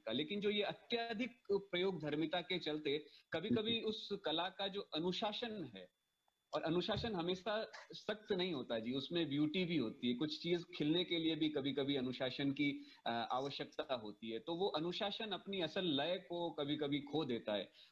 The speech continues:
Speaker 1: और विशेषकर जब रंगीन छाया चित्रों के संदर्भ में हम बात करें, अ, तो इसके मुतल्लक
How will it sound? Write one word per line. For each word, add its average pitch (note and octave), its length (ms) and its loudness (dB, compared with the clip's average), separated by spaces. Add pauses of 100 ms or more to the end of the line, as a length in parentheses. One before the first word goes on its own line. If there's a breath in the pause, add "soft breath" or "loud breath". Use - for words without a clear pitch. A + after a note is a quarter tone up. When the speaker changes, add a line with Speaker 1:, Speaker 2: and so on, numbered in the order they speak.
Speaker 1:
और C#3+ 180 2
विशेषकर E3 580 0 (240 soft breath)
जब D3+ 260 0
रंगीन D#3 640 2
छाया D3+ 280 -2
चित्रों D3+ 400 -4
के C#3+ 120 -2
संदर्भ C3 400 0
में C3+ 180 -2
हम C3 200 0
बात A#2+ 300 -2
करें, A#2 300 0 (380 loud breath)
अ, A#2+ 40 -2
तो C#3 280 0
इसके F#3+ 340 -2
मुतल्लक D#3 560 -2